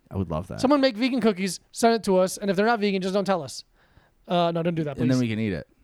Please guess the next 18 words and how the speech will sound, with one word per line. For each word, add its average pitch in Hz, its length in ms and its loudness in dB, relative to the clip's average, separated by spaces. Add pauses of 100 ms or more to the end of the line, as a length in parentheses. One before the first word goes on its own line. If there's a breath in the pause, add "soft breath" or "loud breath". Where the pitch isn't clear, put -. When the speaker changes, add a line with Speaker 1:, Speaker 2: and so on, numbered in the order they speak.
Speaker 2:
Then 190 120 2
we 175 80 0
can, 160 260 -8
yeah, 190 220 -2
"Oh, 247 340 2 (200)
oh, - 40 -2
I 202 60 0
made 208 120 -4
a 202 40 -2
mistake." 196 420 -4 (140)
Speaker 1:
Yeah. 101 360 0
Speaker 2:
"Oh, 233 140 4
these 202 140 2
delicious 208 320 0
cookies 185 300 -2
I 175 60 0
didn't 165 160 -4
know." 147 200 -6